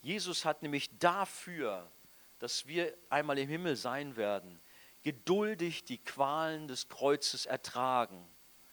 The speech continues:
damit wir, die wir an ihn glauben, das Leben haben. Er nahm geduldig die Sünden auf sich und er trug geduldig die gerechte Strafe.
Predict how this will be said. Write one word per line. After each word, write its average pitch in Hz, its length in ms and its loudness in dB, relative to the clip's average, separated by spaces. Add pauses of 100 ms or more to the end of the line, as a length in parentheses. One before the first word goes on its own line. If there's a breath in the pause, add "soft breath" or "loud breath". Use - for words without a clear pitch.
(200 loud breath)
damit 139 440 -4
wir, 185 240 6
die 139 180 -4
wir 135 120 6
an 143 180 2
ihn 165 280 -6
glauben, 151 400 4
das 135 220 0
Leben 135 440 -4
haben. 87 400 -10 (440 loud breath)
Er 220 240 10
nahm 196 380 6
geduldig 180 720 4
die 160 160 -6
Sünden 180 500 0
auf 202 320 8
sich - 280 0
und 185 200 -2
er 170 140 2
trug 196 280 -6 (160)
geduldig 170 680 0
die 123 120 -14
gerechte 139 520 -4
Strafe. 127 640 -2